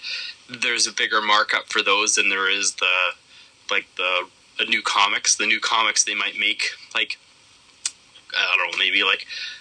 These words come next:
fifty cents on a new issue, and, like, you, they charge, like, uh, like,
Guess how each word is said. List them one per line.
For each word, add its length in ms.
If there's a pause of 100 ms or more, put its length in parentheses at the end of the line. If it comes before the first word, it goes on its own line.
(340)
fifty 360
cents 400
on 120
a 60
new 180
issue, 480 (260)
and, 100
like, 220
you, 140
they 100
charge, 480
like, 320 (240)
uh, 140
like, 180